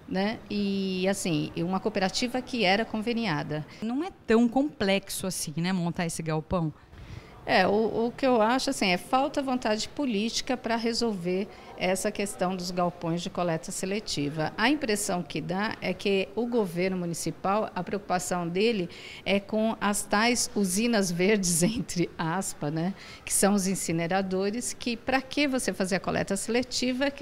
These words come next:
Speaker 1: se a proposta do governo municipal é trazer esses incineradores, né? Trazer cinco incineradores em São Paulo.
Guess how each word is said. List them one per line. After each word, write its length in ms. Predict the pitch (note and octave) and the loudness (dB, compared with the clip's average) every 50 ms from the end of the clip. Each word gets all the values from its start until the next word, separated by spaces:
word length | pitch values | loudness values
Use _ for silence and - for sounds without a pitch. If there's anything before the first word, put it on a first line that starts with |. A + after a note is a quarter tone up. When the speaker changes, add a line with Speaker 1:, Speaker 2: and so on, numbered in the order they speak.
| - - - | -14 -10 -6
Speaker 1:
se 380 | - - - - B3 B3+ B3+ - - - - - | -4 -4 0 2 2 2 0 -2 -8 -16 -16 -6
a 120 | - G3+ G3+ | -2 -2 -2
proposta 720 | - - G#3 G3+ G3+ - F#3 F3+ F#3 F#3+ F#3+ - G3+ F#3+ | 0 0 -2 -2 0 0 2 2 2 2 2 0 -2 -2
do 100 | F3+ F3 | -2 -2
governo 360 | F3 F3+ E3+ - F3+ F3 E3+ | -2 -4 -2 -2 -2 -2 -2
municipal 800 | E3+ F3 F3 F3+ F3 - - G#3 G#3 - - F3 F3+ F#3+ G#3+ A3+ - - - - - - - | -2 -4 -4 -6 -6 -4 -4 -4 -4 -2 0 2 2 2 2 0 -6 -14 -18 -20 -18 -6 2
é 220 | G3+ G3+ G3+ G#3 | 4 4 4 4
trazer 460 | G3+ G#3 A#3+ A3+ A3 G3+ F3 E3+ F3 | 2 0 -2 0 0 0 0 0 0
esses 340 | F3+ F#3 F#3+ - G3 F#3 F3+ | 0 0 -2 -2 -6 -4 -4
incineradores, 960 | G3+ F#3+ - - F#3+ G3 G3 G3 G#3 G#3+ G3+ F3+ D#3 - - - D3 C#3+ - | -4 -4 -4 -4 -2 -2 0 0 0 0 0 -2 -4 -4 -4 -6 -6 -8 -4
né? 140 | - D#3+ E3 | -2 -2 -2
Trazer 380 | D#3+ - E3+ E3 D#3+ E3+ D#3+ D#3+ | -2 -2 -2 -2 0 2 0 0
cinco 420 | - - - A#3+ A#3+ B3+ B3+ - | 0 -2 0 2 2 2 2 0
incineradores 880 | B3+ A3+ - - G#3 F#3+ F#3 F3+ F3 F3+ E3+ D#3+ D#3 D#3 D3 E3 E3 D#3 | -4 -4 -4 -4 -2 -2 -2 0 0 0 0 0 -2 -2 -2 -2 -4 -4
em 100 | E3 F3+ | -4 -4
São 260 | F3 - - G#3 A#3 | -2 -2 -4 -4 -4
Paulo. 400 | A3+ - G#3 F#3+ F#3+ G3+ A3 A#3+ | -4 0 0 2 2 2 0 -4